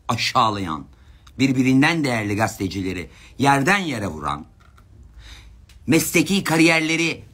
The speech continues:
ayaklar altına almış bütün güzellik merkezlerine tekel oluşturmak isteyen, devleti sömüren, kara para yapan, Veysel Şahin'in sağ koluna işbirliği yapan, Faryalı'nın paralarını aklamak isteyen, sahte fatura işi yapan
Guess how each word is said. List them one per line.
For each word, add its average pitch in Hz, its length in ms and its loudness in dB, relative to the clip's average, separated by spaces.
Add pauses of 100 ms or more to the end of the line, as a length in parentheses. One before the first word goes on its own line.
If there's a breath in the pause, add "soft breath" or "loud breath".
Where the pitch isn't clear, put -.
(140)
ayaklar 165 440 2
altına 139 360 2
almış 113 400 0
bütün 202 280 -4
güzellik 147 440 -2
merkezlerine 123 840 -4 (260 loud breath)
tekel 180 360 -2
oluşturmak 107 600 -8
isteyen, 76 520 -14 (500 loud breath)
devleti 185 440 0
sömüren, 170 480 0
kara 170 240 2
para 165 200 2
yapan, 165 420 2
Veysel 165 400 -2
Şahin'in 165 600 0 (180 loud breath)
sağ 196 300 2
koluna 170 380 -2
işbirliği 165 500 -2
yapan, 165 380 0
Faryalı'nın 175 580 -2
paralarını 160 500 0
aklamak 160 400 -2
isteyen, 165 480 -4 (220 loud breath)
sahte 196 380 0
fatura 175 320 -6
işi 151 240 -4
yapan 151 400 -2